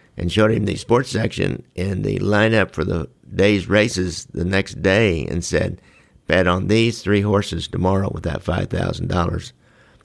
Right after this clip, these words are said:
Well, Father Hyland, he was a little uncomfortable about that, and he, he declined the offer. And he, he said, "You know," he said, "I'm sorry, but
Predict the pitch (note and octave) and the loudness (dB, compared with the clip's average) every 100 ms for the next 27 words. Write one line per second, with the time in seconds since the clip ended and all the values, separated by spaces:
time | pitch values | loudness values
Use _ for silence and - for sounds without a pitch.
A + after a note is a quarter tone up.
0 | _ _ - G2 G#2+ A2 - G2 F2+ F2 | _ _ 0 4 4 2 2 2 2 2
1 | E2 G2+ F#2+ F2+ - _ _ - F2+ G2 | 2 2 2 0 -6 _ _ -6 2 4
2 | F#2 E2+ E2+ - - G2 F2+ F#2+ - E2+ | 4 2 -2 -2 0 2 2 0 0 0
3 | - E2 F2+ F2+ D#2+ - F2+ E2 - E2+ | 0 -2 0 0 -2 -2 -2 -2 -2 -2
4 | D#2+ - - - - F2+ F2+ - F#2+ G2+ | -4 -4 -16 -8 -2 0 0 2 4 4
5 | F2 C#2 F#2+ F2+ - - D2 D#2+ - - | 4 2 2 0 -2 -4 -4 -6 -8 -12
6 | _ - - - F2 - F#2 G#2 A2 A2+ | _ -20 -20 -4 -2 2 2 4 4 4
7 | A2+ F#2+ - G2 G#2 F2+ G2+ G#2 E2+ - | 2 2 0 2 2 0 0 0 -2 -6